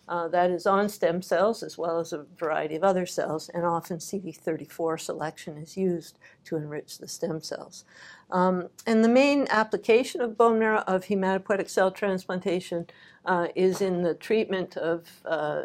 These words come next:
hematologic malignancies like leukemias and lymphomas, uh, but also, uh, in treating genetic diseases of blood-forming cells, immunodeficiency diseases, sickle cell disease, et cetera.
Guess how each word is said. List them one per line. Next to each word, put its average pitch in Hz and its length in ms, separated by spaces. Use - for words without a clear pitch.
hematologic 170 800
malignancies 190 800
like - 240
leukemias 165 600
and 156 120
lymphomas, 180 640
uh, 202 180
but 240 200
also, 240 460
uh, 165 220
in 190 180
treating 175 380
genetic 180 500
diseases 160 640
of 160 220
blood-forming 160 580
cells, - 500
immunodeficiency 170 1080
diseases, 165 640
sickle 196 340
cell 165 280
disease, 156 520
et - 140
cetera. - 400